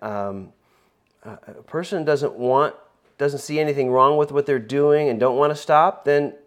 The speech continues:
you know, you have to correct it. It, it's just, again, it's like a, a, you know, a tumor in your body. You, you wouldn't, you, you, the, the doctor says, you know, "Oh, you have a tu-, tumor and it's cancerous," and so you go to the doctor,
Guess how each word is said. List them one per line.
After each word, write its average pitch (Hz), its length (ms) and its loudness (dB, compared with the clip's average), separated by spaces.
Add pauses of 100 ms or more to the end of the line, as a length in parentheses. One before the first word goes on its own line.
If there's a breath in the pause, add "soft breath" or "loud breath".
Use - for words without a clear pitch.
(220)
you 147 140 -6
know, 143 300 -2 (600 soft breath)
you 139 540 -6 (960)
have 117 240 -12
to 151 80 -14
correct 226 460 -6
it. - 280 -14
It, - 140 -6
it's 185 160 -10
just, - 380 -16 (640)
again, 160 260 2
it's 143 140 -2
like 180 180 0
a, 151 380 2
a, - 40 -14
you 156 100 -2
know, 143 160 4
a 123 60 0
tumor 175 400 -4
in 170 60 -2
your 165 100 -2
body. 170 400 4
You, 113 240 -6
you 202 140 -4
wouldn't, 202 380 -2
you, 151 160 -8
you, 147 160 -6
the, 147 180 -10 (120)
the 147 280 -8
doctor 170 320 -2
says, 156 320 -2
you 165 80 -4
know, 147 320 2 (320 loud breath)
"Oh, 147 80 -2
you 156 100 2
have 151 120 0
a 143 40 -8
tu-, - 440 -4
tumor 175 340 0
and 143 160 2
it's 135 180 -2
cancerous," 170 640 0
and 143 100 -4
so 147 100 0
you 139 180 0
go 151 180 4
to 135 80 -2
the 131 100 2
doctor, 147 680 6